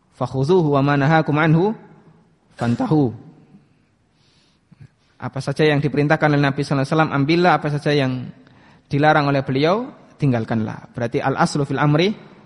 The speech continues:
lil wujub. Ini contoh dalil global yang dibahas dalam usul fikih. Dalil ini tidak memberikan kesimpulan tentang satu masalah hukum fikih. Tidak ada kaitannya dengan masalah sholat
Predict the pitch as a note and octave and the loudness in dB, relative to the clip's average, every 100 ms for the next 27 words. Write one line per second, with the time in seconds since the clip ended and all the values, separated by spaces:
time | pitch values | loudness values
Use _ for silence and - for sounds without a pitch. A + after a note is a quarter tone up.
0 | - B2 A#2 A2+ B2 A2+ - C3+ _ _ | -10 -4 -4 -4 -8 -12 -14 -20 _ _
1 | _ _ _ B2+ D#3 D#3 D3+ C#3 F3 F3+ | _ _ _ -2 0 2 2 4 4 4
2 | - C#3 D#3 D3+ D#3 C3+ D#3 E3 G#3 B3 | 2 2 2 2 2 2 4 2 2 -4
3 | G#3+ - - - - - - - C#3+ C#3 | -10 -16 -20 -20 -20 -20 -20 -6 -2 -2
4 | C#3+ D3 E3+ C#3+ D#3 C3+ D3+ F3+ F3+ - | 0 2 2 2 0 0 0 0 -2 -10
5 | - - - - - B2 A#2+ A#2 C3 - | -20 -20 -20 -18 -6 -4 -4 -6 -10 -18
6 | - - - - - E3 E3+ F#3+ B3+ A3+ | -20 -20 -20 -10 4 6 6 4 2 2
7 | A3+ G#3 - - - - - - - F3+ | 2 -2 -10 -20 -20 -20 -20 -20 0 4
8 | A3 G#3+ G#3 F3+ G#3+ G#3 G#3 G3+ G3+ A3 | 4 4 4 2 0 0 -2 -2 2 2
9 | G#3+ G#3 G3+ G3+ F#3+ G#3 A3+ G#3+ F#3+ G3 | 2 0 0 0 2 2 4 2 4 4
10 | F#3 D3+ F#3 F3 E3+ C#3+ A2 - - G2+ | 2 2 0 0 0 0 -2 -8 -12 -12
11 | G#2+ A2+ - C#3+ D#3 C#3 E3 E3+ - D3+ | -12 -14 -8 -2 2 2 4 2 2 0
12 | D3 E3+ E3+ D3 D3 C#3 - B2 A#2+ B2+ | 2 0 0 0 0 0 0 -2 0 0
13 | B2+ A#2+ | 0 -2